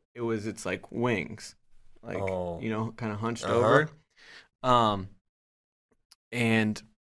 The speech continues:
Speaker 1: she, so she says, "I'm five four, and this thing looked taller than me by at least two feet. This thing then started making some type of chirping sound,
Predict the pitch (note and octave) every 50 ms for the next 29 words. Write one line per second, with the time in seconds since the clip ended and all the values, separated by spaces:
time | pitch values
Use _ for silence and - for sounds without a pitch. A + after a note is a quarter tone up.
0 | _ - - - C3 A#2+ A#2 - - - - B2 A2 - - C#3+ C3+ - C3+ A#2+
1 | G#2 - - - G#2 G#2 - - B2 B2+ D3+ - - C#3 C3 B2+ A#2+ G#2 G#2 A2+
2 | A#2+ - - C3 A#2 A2+ A2 G#2+ G#2 - - - A#2 A#2+ B2 B2+ B2+ B2 A#2 A2+
3 | A2 A2 A2 G#2+ G#2+ G2+ G#2 G2 G2+ F2+ G2+ A2+ B2 A#2+ - - - C3+ C3 -
4 | - B2+ A#2 A2 - - - _ _ _ _ _ _ _ _ _ - - - C3
5 | A#2+ A#2 A2+ B2+ C3+ C#3+ C3+ - C#3+ B2 A2+ A2+ A2+ A#2+ A#2+ - C3 A#2 - -
6 | C#3+ C3 - C#3 A#2 A2 A2 F#2+ - - - - F#3 F3+ - D3 B2+ A#2 - -
7 | G#2+ G2+ G2 G2 G#2